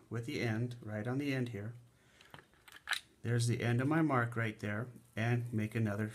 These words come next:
cut straight through. So then I know that my horizontal lines for every one of my views will be the same length. So again, line up the ends as close as you possibly can,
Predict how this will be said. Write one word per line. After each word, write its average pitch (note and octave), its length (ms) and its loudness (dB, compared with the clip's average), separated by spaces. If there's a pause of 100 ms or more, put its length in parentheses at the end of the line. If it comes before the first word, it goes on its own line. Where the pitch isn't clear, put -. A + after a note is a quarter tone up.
(160)
cut A2 160 -2
straight G2 340 -6
through. B2+ 300 0 (840)
So B2+ 200 -2
then F#3+ 300 4
I D3+ 220 2
know C3+ 640 6
that A#2+ 180 0
my B2+ 140 2
horizontal C#3+ 720 0
lines G#2+ 560 0 (140)
for - 240 0
every C#3 240 4
one D#3+ 240 4
of D#3 80 4
my D3+ 180 0
views A#2+ 540 2
will A#2 180 -2
be A#2+ 160 2
the A#2 140 0
same G#2+ 340 2
length. C3+ 380 -2 (600)
So - 200 -2
again, A#2+ 340 6
line A#2 300 6
up B2+ 120 0
the A#2+ 200 0
ends C#3 520 2 (2250)
as A#2 140 -2
close A#2 340 0
as C3+ 140 -2
you D3+ 80 -2
possibly D3 540 0
can, A#2 400 0